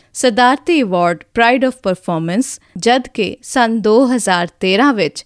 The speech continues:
ਸਿਤਾਰਾ ਇਮਤਿਆਜ਼ ਬਖਸ਼ਿਆ ਗਿਆ। ਸੱਚੀ ਗੱਲ ਇਹ ਹੈ ਕਿ ਵੱਡੇ ਤੋਂ ਵੱਡਾ ਅਵਾਰਡ ਤੇ ਐਜ਼ਾਜ਼ ਵੀ ਇਸ ਮਹਾਨ ਫਨਕਾਰ ਦੇ ਫਨ ਅੱਗੇ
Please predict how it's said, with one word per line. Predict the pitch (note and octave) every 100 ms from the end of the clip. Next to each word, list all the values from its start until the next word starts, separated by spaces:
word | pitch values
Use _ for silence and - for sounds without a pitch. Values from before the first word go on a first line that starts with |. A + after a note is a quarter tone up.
| _
ਸਿਤਾਰਾ | - C#4+ C4+ C#4 D#4 D#4+
ਇਮਤਿਆਜ਼ | A3 F#3+ - F3+ F3 G#3+ -
ਬਖਸ਼ਿਆ | F#3+ F#3+ - F3+ E3
ਗਿਆ। | D#3 E3 - _
ਸੱਚੀ | - D4+ D4 F#4+ F#4
ਗੱਲ | D#4+ D4
ਇਹ | B3 B3
ਹੈ | B3+ B3+ D#4
ਕਿ | D4
ਵੱਡੇ | A3+ G3+ F3+ A#3
ਤੋਂ | B3 A#3+
ਵੱਡਾ | G#3 F3+ E3 A#3+ A3+
ਅਵਾਰਡ | F#3+ E3 D#3+ F#3 - -
ਤੇ | G#3 F#3+
ਐਜ਼ਾਜ਼ | F3+ F3+ E3+ A3+ - -
ਵੀ | D3+ - _
ਇਸ | - C4+ E4+ - C4+
ਮਹਾਨ | A3+ G3 G3+ B3
ਫਨਕਾਰ | C4+ A#3+ F#3 - F3+ G3
ਦੇ | G#3 F3+ C#3+ -
ਫਨ | - C4+ C#4+ C#4+
ਅੱਗੇ | F3 E3 B2+